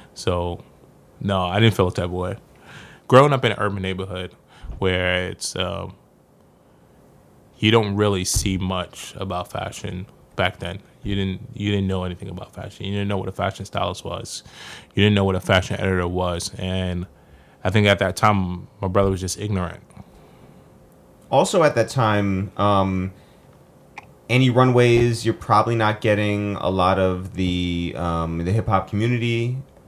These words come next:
Speaker 2: there. Um, you're not seeing a lot of, um, rappers or R and B singers or actors that are African American in a lot of editorials. So what was that like for you at a place like W?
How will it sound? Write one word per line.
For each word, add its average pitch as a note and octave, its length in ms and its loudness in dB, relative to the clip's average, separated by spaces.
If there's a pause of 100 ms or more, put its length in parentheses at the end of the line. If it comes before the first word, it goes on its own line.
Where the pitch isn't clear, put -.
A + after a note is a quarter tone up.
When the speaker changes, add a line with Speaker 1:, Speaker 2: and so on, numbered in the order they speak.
(180)
Speaker 2:
there. A2 720 0
Um, F2+ 260 0
you're F2+ 80 -2
not F#2 180 -2
seeing G2 300 -4
a E2+ 60 -2
lot F#2 220 2
of, F2 440 -2
um, D#2+ 600 -4 (320)
rappers G2 840 0 (100)
or E2 680 -2
R F#2+ 180 0
and F#2+ 100 -2
B G2+ 120 -2
singers F2+ 760 -2
or D2+ 680 -6
actors F#2+ 500 -2
that F#2 120 0
are E2 40 0
African F2 340 -4
American F#2 640 0
in F2 300 -6
a E2 60 -4
lot E2 160 -2
of E2 100 -6
editorials. B2 840 0 (220)
So B2+ 220 2
what A2+ 240 2
was B2 140 2
that A2+ 200 4
like G#2+ 240 0
for - 140 -4
you G#2 560 0
at G2 200 2
a A2+ 40 2
place F#2 400 -4
like D#2+ 280 -4
W? D2 500 -4